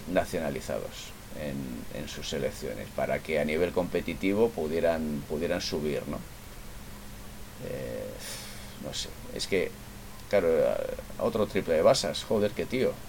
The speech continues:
lleva tres seguidos, impresionante, qué tío. Y nada, ha provocado otro tiempo muerto. Esto está,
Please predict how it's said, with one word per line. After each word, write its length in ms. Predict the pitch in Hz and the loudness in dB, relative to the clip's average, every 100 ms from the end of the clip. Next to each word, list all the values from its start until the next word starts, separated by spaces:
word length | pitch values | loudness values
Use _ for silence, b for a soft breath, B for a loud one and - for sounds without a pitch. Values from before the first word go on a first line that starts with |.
| - | -4
lleva 240 | 73 82 | 6 6
tres 220 | - 120 139 | 8 6 6
seguidos, 760 | - 80 104 - - - - 87 | 2 2 2 2 -2 -4 -4 -2
impresionante, 720 | 110 127 - 82 120 143 - | 2 2 4 4 4 2 2
qué 100 | 104 | 2
tío. 240 | 101 123 - - - B B B B B - 71 | 2 0 -2 -8 -10 B B B B B -6 -4
Y 60 | - | 0
nada, 240 | 65 113 | 4 6
ha 40 | 101 | 8
provocado 460 | 87 87 87 87 | 8 8 10 10
otro 240 | 85 90 87 | 10 8 4
tiempo 340 | 90 87 92 | 4 4 8
muerto. 340 | 101 156 - - - - - - - - - - - - - - - - - - - - - - - 101 | 8 8 4 -2 -6 -12 -12 -12 -12 -12 -12 -10 -10 -12 -12 -12 -12 -12 -12 -12 -12 -12 -12 -10 -6 -4
Esto 160 | - | -4
está, 720 | 90 - 90 82 80 73 67 | 0 6 10 10 10 6 2